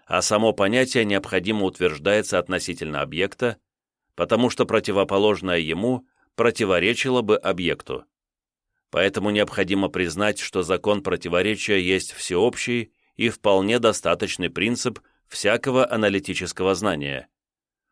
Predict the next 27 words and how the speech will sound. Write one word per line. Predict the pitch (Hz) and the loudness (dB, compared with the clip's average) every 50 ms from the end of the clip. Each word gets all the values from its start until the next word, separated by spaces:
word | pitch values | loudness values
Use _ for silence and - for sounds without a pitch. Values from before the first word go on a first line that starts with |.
| _ _ _ | _ _ _
Но | - 90 104 110 104 | -2 0 2 2 4
далее | 90 110 101 95 90 90 90 90 | 4 4 4 4 4 4 2 2
этого | - - 95 95 92 117 107 113 113 107 | 2 0 -2 -2 0 0 0 2 0 0
его | - 98 95 98 92 98 92 | 0 -4 -2 0 0 0 0
значение | 82 98 90 85 - 107 107 107 107 104 101 - | 0 -2 -4 -2 -2 -2 -2 0 0 -2 -2 -2
и | - 98 | -4 -6
пригодность | - 87 90 80 82 104 107 104 107 104 101 - - - _ _ _ _ _ | -4 -4 -4 0 2 2 2 2 0 -2 -2 -4 -8 -14 _ _ _ _ _
как | - 104 101 98 | -2 -2 0 2
достаточного | 101 113 104 - - 107 98 95 92 - - - 90 87 87 | 2 2 2 2 0 0 0 0 -2 -4 -6 -2 -2 -2 -2
критерия | - 92 87 82 - 92 90 76 85 85 | -2 -4 -8 -4 0 0 0 2 2 0
истины | 78 - 90 98 92 - - - 95 95 95 | -2 -2 -2 -4 -4 -4 -6 -4 -4 -2 -2
не | 95 98 95 | -2 -2 -2
простираются. | 98 101 98 - - 123 120 107 90 76 67 - - - 69 62 - _ _ _ _ _ _ _ _ _ _ _ _ _ _ _ _ _ | -2 -4 -4 -2 -2 0 0 2 2 0 -2 -4 -8 -8 -10 -10 -12 _ _ _ _ _ _ _ _ _ _ _ _ _ _ _ _ _
В | _ - | _ -2
самом | - 113 117 131 135 135 131 | 0 2 2 2 2 0 0
деле, | 98 90 78 69 67 64 - _ _ _ _ _ _ _ _ _ _ | 0 0 0 0 -4 -8 -8 _ _ _ _ _ _ _ _ _ _
то | - 113 131 | 0 2 2
обстоятельство, | 139 - - - 127 120 123 127 123 120 113 104 92 - - 98 87 | 2 0 0 2 4 4 4 4 2 2 -2 -4 -4 -2 0 -2 -2
что | - - 101 | 0 -2 -4
никакое | 101 98 95 107 98 92 - 101 98 95 87 | -4 -2 0 0 0 0 2 2 2 2 0
знание | 80 92 101 98 95 95 92 90 90 87 85 85 - _ | 0 -2 0 0 0 0 0 0 0 -2 -2 -6 -10 _
не | - 92 101 110 | -8 -4 -2 0
может | 110 113 107 92 92 92 101 | 2 2 0 0 0 -2 -2
идти | 98 - - - 101 | -4 -4 -2 -4 -4
вразрез | 90 87 92 92 87 78 87 90 85 82 | -2 0 0 0 0 0 0 0 0 0
с | - - - - | -2 -6 -6 -4
ним, | 101 120 127 127 127 127 | -2 0 0 0 -2 -4